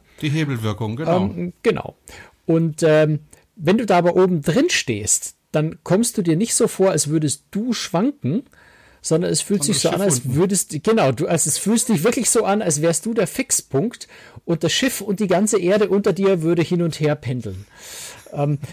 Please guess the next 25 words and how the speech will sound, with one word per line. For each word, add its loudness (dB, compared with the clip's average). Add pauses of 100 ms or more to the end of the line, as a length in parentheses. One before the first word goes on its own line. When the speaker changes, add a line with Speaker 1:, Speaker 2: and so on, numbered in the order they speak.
(100)
Speaker 2:
das 2
ist 2
jetzt 0
nix 0
für 2
schwache 2
Mägen, 2
wenn's 0
etwas -2
stärker 2
wird. 0 (460)
Ähm, -4
aber 0
es 0
ist 0
ein -4
extrem 0
faszinierendes 0
Gefühl, -2 (480)
ähm, -4
das -6
mal -4
zu -4
erleben. -8 (580)
Also 2